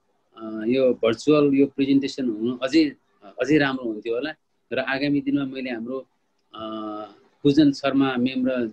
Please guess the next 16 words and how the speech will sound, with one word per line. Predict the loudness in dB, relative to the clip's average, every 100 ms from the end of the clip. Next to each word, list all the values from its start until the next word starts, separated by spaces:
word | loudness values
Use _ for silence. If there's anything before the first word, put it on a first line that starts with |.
| -4
जुनु | -2 -2 -4 -8 _ _ -2
चौधरी | 0 2 2
म्यामलाई | 2 0 0 0
पनि | -2
म | -2
हार्दिक | -2 -4 -4 -12 _ -4
अनुरोध | 0 2
पनि | 4
गर्न | 4 4 0
चाहन्छु। | -4 -4 -2 -4 -4 _ _ _ -4
र | 0
म | 0 0 -2
कलेजमा | -6 -4 0 2 0 -4
पनि | -4 -8
आबद्ध | -8 -8 -8 -8
छु, | -8